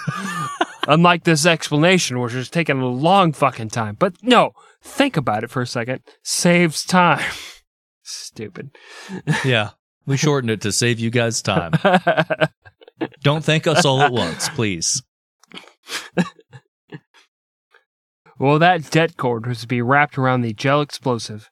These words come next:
Speaker 1: and that would serve as the core of the Oklahoma City bomb.
Speaker 2: See? That sentence right there. We said det cord instead of detonation cord.
Speaker 1: Mm-hmm.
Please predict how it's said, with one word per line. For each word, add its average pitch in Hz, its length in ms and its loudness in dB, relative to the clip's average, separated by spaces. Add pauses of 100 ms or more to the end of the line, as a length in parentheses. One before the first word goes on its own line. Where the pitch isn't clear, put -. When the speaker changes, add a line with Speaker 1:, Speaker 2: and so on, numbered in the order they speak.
(160)
Speaker 1:
and 123 160 -4
that 147 160 0
would 135 140 -6
serve 123 320 -4
as 110 160 -14
the 107 80 -14
core 143 680 -4
of 120 160 -16
the - 200 -12
Oklahoma 123 580 -4
City 117 340 -6
bomb. 110 320 -10 (520)
Speaker 2:
See? 170 400 0 (220)
That 165 180 -2
sentence 180 340 -2
right 170 220 -2
there. 131 300 -6 (380)
We 131 120 -2
said 135 200 0
det 147 260 -2
cord 101 360 -4
instead 123 340 -2
of 107 140 -2
detonation 131 680 -2
cord. 147 260 0
Speaker 1:
Mm-hmm. 156 220 2